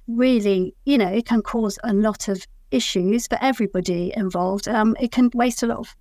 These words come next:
time and money, or can cost a lot of time and money potentially. So it's kind of having a bit of a reset around what's important.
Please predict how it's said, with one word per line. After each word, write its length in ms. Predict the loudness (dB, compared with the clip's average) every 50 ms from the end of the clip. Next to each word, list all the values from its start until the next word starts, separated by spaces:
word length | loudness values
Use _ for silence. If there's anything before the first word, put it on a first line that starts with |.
| -20 -12
time 300 | -4 0 2 4 4 4
and 100 | 4 4
money, 280 | 4 4 4 2 2 0
or 80 | -4
can 180 | -2 0 0 0
cost 300 | 0 -2 -4 -2 -2 -2
a 40 | 0
lot 140 | 0 0
of 140 | -2 -2 -4
time 360 | -6 -4 0 0 0 0 -2 -4 -2
and 120 | 2 2
money 280 | 4 4 2 2 0 -2
potentially. 640 | -4 -4 -4 -2 -2 -2 -2 -4 -4 -2 -2 -2 -2
So 180 | 0 0 0 0
it's 160 | 0 -2 -2
kind 180 | 0 2 2 2
of 80 | 2
having 300 | 0 -2 0 0 0 0
a 40 | 0
bit 160 | 0 -2 -4
of 120 | -4 -2 0
a 200 | 0 0 0 -2 -6
reset 720 | -4 -2 0 0 0 -2 -4 -4 -6 -6 -6 -8 -14 -18 -20 -10 _
around 720 | -4 -2 0 0 0 2 2 2 2 2 0 -2 -4 -8 -14 -12 -6
what's 300 | -4 -4 -4 -4 -4 -2
important. 720 | -2 -2 -2 -2 -2 -2 -2 -4 -6 -4 -2 -2 -2 -2